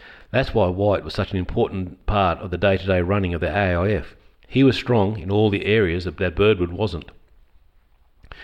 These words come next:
He also possessed a quiet confidence and courage of a different kind to that which the battlefield commander showed. He wasn't afraid to stand up to his superiors,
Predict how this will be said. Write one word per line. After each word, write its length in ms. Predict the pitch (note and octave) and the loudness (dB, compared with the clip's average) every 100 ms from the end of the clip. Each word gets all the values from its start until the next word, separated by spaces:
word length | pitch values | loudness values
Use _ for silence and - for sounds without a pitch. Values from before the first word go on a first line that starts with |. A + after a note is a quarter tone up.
| - - - | -20 -20 -10
He 140 | - C#3 | 0 2
also 260 | F3 G3 | 2 2
possessed 340 | F3 B2 B2+ - | 0 0 -2 -2
a 60 | |
quiet 320 | - A2 G#2+ | -4 -2 -2
confidence 480 | - A2+ G#2+ F2+ F2 | -2 -4 -2 -4 -4
and 120 | F2 | -8
courage 540 | - A#2 A2 F2+ E2 - | -4 0 2 2 -2 -10
of 100 | - | -8
a 60 | G#2 | -4
different 380 | A2 D3+ A#2 - | -2 0 -2 -2
kind 280 | G#2+ F#2 F2+ | -2 0 0
to 60 | F#2 | 0
that 280 | G2 - | 0 -2
which 180 | G#2+ F#2+ | -8 -6
the 80 | F#2 | -4
battlefield 440 | F2+ G#2+ - G2+ | 0 0 0 -4
commander 340 | - F2+ E2+ D#2+ | -2 -4 -4 -4
showed. 380 | - D#2+ C2+ - _ - - - - | -4 -4 -6 -10 _ -20 -20 -20 -6
He 120 | A#2+ | -2
wasn't 240 | C#3 D3+ | 0 0
afraid 420 | G2 - A2 G2 F2 | -2 2 2 2 0
to 60 | |
stand 260 | - G2+ F#2+ | -4 -2 -2
up 80 | - | -4
to 80 | |
his 120 | G2 - | -4 -6
superiors, 600 | - A2+ A2 F2 D2 | -4 0 0 0 -4